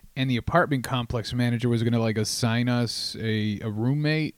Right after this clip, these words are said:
for the other room, and it just never happened. So I was just like, "You know what? I'm just gonna move into that other room until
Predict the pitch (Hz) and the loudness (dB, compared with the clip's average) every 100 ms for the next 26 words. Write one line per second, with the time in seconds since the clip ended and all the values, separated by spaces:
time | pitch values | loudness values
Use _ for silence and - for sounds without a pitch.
0 | - 127 113 120 120 131 151 113 110 110 | -10 -4 0 0 2 2 2 0 -2 -2
1 | 123 113 117 147 160 156 123 117 110 120 | 0 0 0 -2 -2 0 0 0 -2 -4
2 | 151 151 131 - 127 117 117 110 110 110 | -2 -2 -2 0 2 2 0 -2 -2 -2
3 | 113 113 127 147 127 113 - 117 117 113 | -2 0 0 2 2 0 0 2 2 2
4 | 113 | -2